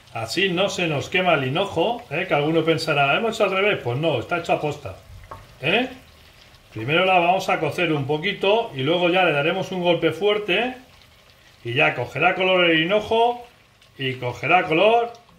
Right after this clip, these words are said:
la albondiguita, ¿eh? Venga, seguimos.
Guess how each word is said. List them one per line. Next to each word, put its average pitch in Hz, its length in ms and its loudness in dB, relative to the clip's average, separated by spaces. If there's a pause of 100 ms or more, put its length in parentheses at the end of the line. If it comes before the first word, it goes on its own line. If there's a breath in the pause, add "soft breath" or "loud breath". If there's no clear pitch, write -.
(140)
la 135 140 0
albondiguita, 131 840 0
¿eh? 254 140 -6 (420)
Venga, 110 340 -2
seguimos. 180 640 0